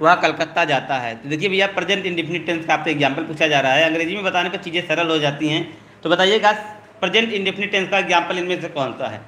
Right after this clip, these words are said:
I hope आपके answer सही होंगे इतने कहने से ही। ये present indefinite tense का example है, यहाँ पर ता है, ती है, ते है। जिस हिंदी वाक्य की क्रियाओं के अंत में ता है, ती है, ते है,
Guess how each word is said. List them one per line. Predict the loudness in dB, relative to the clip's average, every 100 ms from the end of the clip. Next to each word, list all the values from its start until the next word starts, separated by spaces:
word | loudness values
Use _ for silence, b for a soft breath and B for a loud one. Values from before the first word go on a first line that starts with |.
| -20 -20 -20 -20 -20 -2
I | 4 4
hope | 6 4
आपके | 4 2
answer | 0 0
सही | 0 2
होंगे | 2 0 -2 -4 -10 -20 -16
इतने | -4 -2 2
कहने | 2 2
से | 0 -6
ही। | -12
ये | -14 -20 -20 -20 -20 -14 -4
present | 2 2 2
indefinite | 0 -2 0 0
tense | 0 0
का | 2
example | 2 4 2 2 2
है, | 4
यहाँ | 4
पर | 2 0
ता | 2 4
है, | 6 4 0
ती | 0 0
है, | 0
ते | 0 0
है। | 0 -2 -10 -20 -20 -20 -20 -20 -20 -4
जिस | 0 0
हिंदी | 2 4
वाक्य | 6 4 -2
की | -2
क्रियाओं | 0 0
के | -2
अंत | -4
में | -6 -4
ता | 2 4
है, | 4 0 -2
ती | -2
है, | -2
ते | 2 2
है, | 4 2